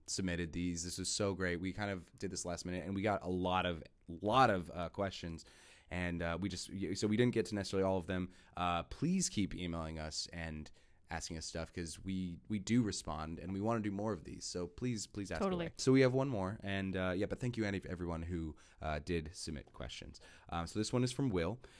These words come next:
Speaker 1: and, uh, uh, this one isn't about, uh, sex or crushes or relationship. Well, sort of in a way. Uh, uh, it's, uh, it's not about flirting though. Um,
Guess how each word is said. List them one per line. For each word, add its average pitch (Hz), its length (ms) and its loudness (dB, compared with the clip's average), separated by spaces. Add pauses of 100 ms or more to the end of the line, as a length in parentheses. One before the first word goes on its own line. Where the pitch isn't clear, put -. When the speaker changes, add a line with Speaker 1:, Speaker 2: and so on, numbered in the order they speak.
(200)
Speaker 1:
and, 82 400 -2
uh, 76 480 -4
uh, 73 240 -8
this 113 180 -4
one 143 140 4
isn't 120 240 4
about, 87 300 2 (160)
uh, 78 240 -4
sex - 420 -6
or 80 200 -8
crushes 78 360 -8
or 78 60 -8
relationship. 73 580 -8
Well, 135 320 2 (260)
sort 147 240 -4
of 90 80 -2
in 85 60 -4
a 80 60 -6
way. 78 220 -6 (200)
Uh, 95 360 4 (680)
uh, 104 220 2
it's, 110 320 0
uh, 104 240 4
it's 95 100 -4
not 117 120 0
about 104 180 0
flirting 78 460 -2
though. - 180 -14 (560)
Um, 80 400 0